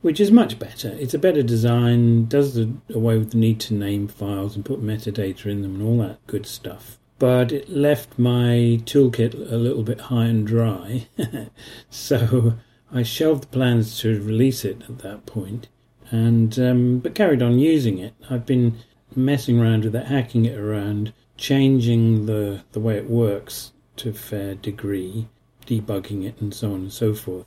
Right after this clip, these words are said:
The outcome is it's a little bit idiosyncratic, quite complex, um, not really a thing you'd want to give to somebody else. It's quite personalised to my needs, I suppose. But I thought I'd put it up on GitLab,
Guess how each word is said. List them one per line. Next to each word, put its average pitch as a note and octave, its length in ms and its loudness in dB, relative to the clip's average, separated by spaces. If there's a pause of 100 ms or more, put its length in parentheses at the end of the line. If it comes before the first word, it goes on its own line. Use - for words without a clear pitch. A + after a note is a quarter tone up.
(220)
The C#3 160 4
outcome D3+ 480 2
is A#2+ 220 2
it's - 400 -4 (260)
a A#3+ 60 -12
little G3 520 2
bit - 360 0
idiosyncratic, A#2+ 1120 -2 (280)
quite A3 480 0
complex, - 840 -4 (280)
um, A#2 480 2
not F3+ 220 -2
really D3+ 260 4
a B2+ 40 4
thing A#2+ 260 4
you'd A2 140 4
want A2+ 120 2
to G#2+ 60 -2
give A2 160 -4
to - 80 -18
somebody G#2 340 0
else. G2+ 560 -6 (280)
It's - 100 -20
quite D#3 360 -2
personalised B2 720 0
to - 80 -4
my B2 240 2
needs, G2+ 420 2
I F#2+ 100 -8
suppose. G2 840 -4 (360)
But C#3+ 140 2
I D3 100 4
thought - 720 6 (440)
I'd B2+ 160 -2
put G3 120 0
it F3+ 100 4
up D#3 160 -2
on C3 200 4
GitLab, C3+ 540 -2